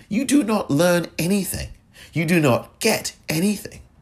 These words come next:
It's all scripted. It's that they've studied, and I know I'm stepping on toes. They are, s-, they've studied the responses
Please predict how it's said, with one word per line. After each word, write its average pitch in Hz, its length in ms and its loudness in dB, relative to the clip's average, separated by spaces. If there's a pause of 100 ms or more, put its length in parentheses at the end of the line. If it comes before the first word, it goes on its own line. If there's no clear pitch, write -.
(520)
It's 202 300 2
all 208 380 6
scripted. - 680 -4 (720)
It's 208 300 0
that - 320 -2
they've 156 200 4
studied, 180 760 0
and 80 120 -2
I 82 160 -2
know 113 280 2
I'm 98 160 2
stepping 90 340 -4
on 95 160 -2
toes. 73 640 -4 (680)
They 180 420 4
are, 170 180 2
s-, - 300 -6 (360)
they've 196 240 2
studied 175 800 2 (960)
the 147 100 4
responses 151 920 2